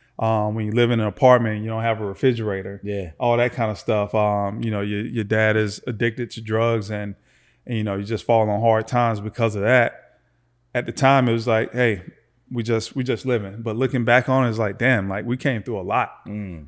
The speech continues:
Speaker 1: But I think the reason why we were able to see it like we seen it is because my mom, she always, uh, gave us the perspective of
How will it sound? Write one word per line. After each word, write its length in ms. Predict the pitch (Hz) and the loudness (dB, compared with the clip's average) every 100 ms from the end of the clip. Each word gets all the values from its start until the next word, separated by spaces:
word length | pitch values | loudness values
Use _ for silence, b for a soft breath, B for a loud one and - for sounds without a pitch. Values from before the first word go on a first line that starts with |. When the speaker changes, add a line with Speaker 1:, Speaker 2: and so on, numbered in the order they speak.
| - | 0
Speaker 1:
But 260 | 117 117 - _ | 2 2 -4 _
I 80 | 127 | -4
think 320 | 117 147 151 147 | 0 2 2 0
the 60 | |
reason 420 | 120 139 131 123 | 2 2 2 2
why 380 | 120 123 120 117 | 4 4 4 2
we 180 | 113 123 | 2 0
were 160 | 117 113 | 0 0
able 420 | 120 120 117 113 | 0 0 -2 -6
to 540 | 107 - 117 110 104 104 _ _ _ _ - | -6 -4 -2 -2 -4 -10 _ _ _ _ -12
see 380 | - - 127 143 | -6 0 4 4
it 160 | 147 | 4
like 160 | 131 127 | 0 0
we 180 | 123 117 | -2 -6
seen 400 | - - 139 160 | -6 0 2 2
it 140 | - | -2
is 220 | - 117 | -6 -4
because 320 | 110 113 123 113 | -4 -2 -2 0
my 120 | 110 | -2
mom, 600 | 110 123 127 117 110 107 - _ _ _ _ _ _ _ _ _ - | 0 2 2 0 -4 -6 -12 _ _ _ _ _ _ _ _ _ -12
she 300 | - 151 139 | -4 2 6
always, 760 | 135 135 131 123 120 113 120 - 127 | 8 8 6 4 2 0 -6 -6 0
uh, 400 | 113 107 107 107 | 2 2 0 0
gave 300 | 123 123 117 | 2 2 4
us 320 | 113 110 - | 2 0 -2
the 240 | 127 110 | -2 -2
perspective 880 | - 107 - 139 131 - 117 107 - - | -2 -8 0 2 2 0 -4 -4 -8 -6
of 500 | 120 110 107 104 | -2 -2 -2 -6